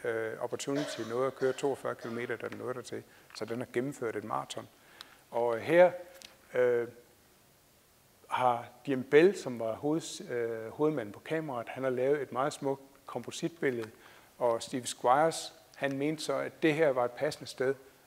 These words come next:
at opkalde efter Jens Martin. Så den hedder nu Knudsen Ridge. Så ikke alene har Jens Martin en, øh, asteroide opkaldt efter sig,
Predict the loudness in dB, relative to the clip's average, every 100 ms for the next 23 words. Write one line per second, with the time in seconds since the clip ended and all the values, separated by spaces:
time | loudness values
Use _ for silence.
0 | 0 2 2 -2 -4 -4 -10 -12 -12 -8
1 | -8 -8 -12 -20 _ _ _ _ -20 _
2 | _ -4 -2 2 2 6 6 6 -2 -4
3 | -4 -4 -6 -6 -6 -16 -20 _ _ _
4 | _ _ _ _ -2 0 0 -2 4 4
5 | 4 2 0 -4 -4 -2 -2 -2 -6 -6
6 | -10 -8 -6 -6 -6 -6 0 2 4 4
7 | 2 0 2 2 0 -8 -8